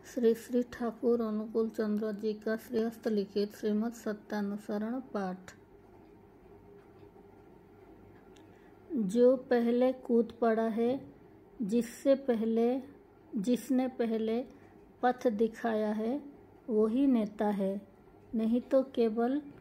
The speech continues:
बातों में, बातों से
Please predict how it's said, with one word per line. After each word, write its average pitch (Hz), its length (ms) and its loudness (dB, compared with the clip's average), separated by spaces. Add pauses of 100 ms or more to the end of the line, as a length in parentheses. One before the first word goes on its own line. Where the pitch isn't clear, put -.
(280)
बातों 214 500 0
में, 247 360 2 (960)
बातों 220 420 0
से 269 300 0